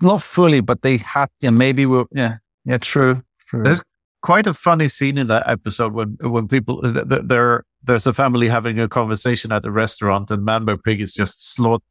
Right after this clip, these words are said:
Speaker 2: eating pe-, people in the
Speaker 1: <laughs>
Speaker 2: background. And they're discussing something completely arbitrary. So, so the,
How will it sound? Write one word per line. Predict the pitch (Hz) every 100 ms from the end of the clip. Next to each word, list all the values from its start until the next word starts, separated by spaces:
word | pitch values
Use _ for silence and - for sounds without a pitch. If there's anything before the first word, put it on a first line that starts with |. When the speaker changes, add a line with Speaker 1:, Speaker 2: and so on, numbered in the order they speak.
| _ _ _ _ 143
Speaker 2:
eating | 156 139 131 123 95
pe-, | 120 120 160 -
people | 123 113
in | 117 107
the |
Speaker 1:
<laughs> | 240
Speaker 2:
background. | 139 208 127 101 110 _ _ - 208 - 196
And | 151 156 151 165 135
they're | 135 131
discussing | 123 135 - 147 - 123
something | - 120 - 107 107 _ _ _ _ _ _ -
completely | 143 123 123 131
arbitrary. | 117 107 101 117 101 104
So, | 104 117 110
so | 110 - 117
the, | 117